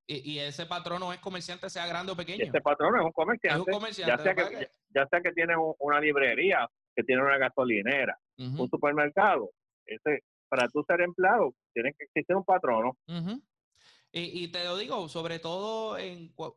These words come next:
Speaker 1: en el, cuando pasó lo del proyecto del Senado, eh, quince treinta y ocho, que vi que muchos de mis amigos, que, pues, son em-, son empleados de alguna cadena, yo trabajo por cuenta propia, pero muchos de ellos lamentaron el, el, el, la medida.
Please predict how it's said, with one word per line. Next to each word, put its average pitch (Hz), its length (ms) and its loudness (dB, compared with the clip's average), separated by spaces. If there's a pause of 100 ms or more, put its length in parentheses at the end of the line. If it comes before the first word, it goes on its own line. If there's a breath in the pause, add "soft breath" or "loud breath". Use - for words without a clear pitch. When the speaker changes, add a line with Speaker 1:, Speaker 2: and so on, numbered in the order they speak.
Speaker 1:
en 160 220 -10
el, 147 440 -6
cuando 147 360 -6
pasó 151 320 -4
lo 190 180 -10
del 208 100 -12
proyecto 202 380 -10
del 196 80 -8
Senado, 190 800 -6
eh, 170 300 -10
quince 180 220 -16
treinta 180 300 -14
y 185 80 -2
ocho, 156 400 -6 (340 soft breath)
que 151 160 -4
vi 170 340 -8
que 139 280 -10 (100)
muchos 170 360 -12
de 180 100 -10
mis 175 120 -10
amigos, 160 560 -8
que, 131 180 -12 (140)
pues, 180 200 -8
son 143 160 -2
em-, 151 180 -4
son 147 240 -10
empleados 165 720 -6
de 147 80 -8
alguna 151 320 -10
cadena, 165 500 -8 (340)
yo 139 200 -6 (180)
trabajo 151 300 -4
por 147 140 -10
cuenta 151 280 -8
propia, 160 540 -8
pero 143 140 -8
muchos 147 280 -14
de 170 60 -8
ellos 190 140 -8
lamentaron 143 800 -8 (100)
el, 131 240 -6
el, 131 240 -8
el, 131 180 -2
la 131 120 0
medida. 131 520 -8